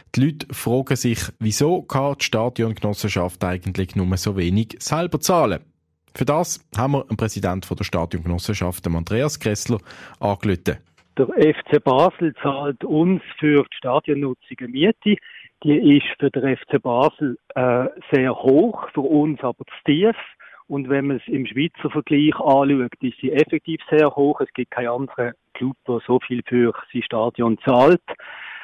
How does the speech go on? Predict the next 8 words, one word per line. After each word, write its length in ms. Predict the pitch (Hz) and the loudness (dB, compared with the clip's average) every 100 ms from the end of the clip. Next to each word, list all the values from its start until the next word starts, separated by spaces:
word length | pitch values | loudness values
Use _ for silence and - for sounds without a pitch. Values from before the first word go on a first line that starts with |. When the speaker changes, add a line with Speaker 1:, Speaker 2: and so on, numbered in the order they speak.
| - - _ _ | -20 -20 _ _
Speaker 2:
Wir 200 | 151 147 | 2 4
haben, 380 | 139 143 143 143 | 4 2 0 -6
äh, 520 | - - 131 131 139 254 - _ | -10 -8 -4 -2 -4 -8 -14 _
mit 160 | 139 131 135 | -8 -4 0
dem 340 | 131 165 147 | 0 0 -4
können 500 | - 151 143 127 113 - _ | 0 2 2 -2 -4 -10 _
unseren 340 | 131 123 123 | -12 -12 -12
Betrieb 400 | 101 113 139 170 | -12 0 4 4